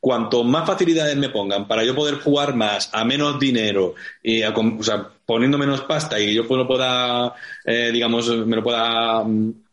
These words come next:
costear mejor, chico, yo adelante, o sea, ningún problema.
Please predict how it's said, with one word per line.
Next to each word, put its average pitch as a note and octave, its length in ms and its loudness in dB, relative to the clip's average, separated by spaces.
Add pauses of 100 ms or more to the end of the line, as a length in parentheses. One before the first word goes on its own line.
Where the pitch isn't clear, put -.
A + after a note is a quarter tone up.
(480)
costear B2 460 -2
mejor, C3+ 480 -2 (100)
chico, A2 380 0
yo G#2+ 460 2
adelante, G#2 500 -2
o - 40 -14
sea, G2+ 540 0
ningún G2 320 -4
problema. A#2+ 340 0